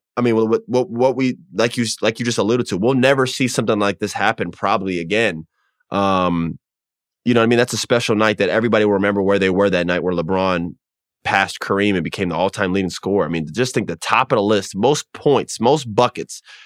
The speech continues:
ever in the N B A, your name's number one. I mean, that is insane. You know what I mean? And to do it in today's era, in today's regulation, the, the way the game's advanced with the pressure that's been on him, LeBron continually makes his case for the goat. Uh,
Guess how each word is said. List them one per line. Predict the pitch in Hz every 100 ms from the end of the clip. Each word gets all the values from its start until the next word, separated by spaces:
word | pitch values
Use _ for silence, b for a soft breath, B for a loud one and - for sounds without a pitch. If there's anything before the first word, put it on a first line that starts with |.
| B B -
ever | 147 156 156
in | 147
the | 135
N | 135 131
B | 113
A, | 110
your | 98 113
name's | 113 110 101
number | 107 101
one. | 92 101 87
I |
mean, | 87 87
that | 107 127
is | 101 95
insane. | 82 85 - - 107 104 62 _ _ _ _ _ _ _
You | 104
know |
what | 107
I | 104
mean? | 107 107 107 -
And | 98
to | 92
do | 85 120 131
it | 123
in | 92
today's | 92 104 110 123
era, | - 120 120 120 117 _ _ _ _ -
in | -
today's | 101 104 123 113
regulation, | 117 117 117 117 117 110
the, | 92
the | 73
way | 101
the | 113 110
game's | 95 110 113 107
advanced | 87 107 113 110
with | -
the | -
pressure | - 127 123
that's | 120 113
been | 113 110
on | 110
him, | 113 107 101 - b b b
LeBron | 107 95 110 117
continually | 113 98 120 110 104
makes | 98 92
his | 92 -
case | 107 98
for | -
the | 85
goat. | 82 98 92 - _ _ _ _ -
Uh, | 90 87 82 78 67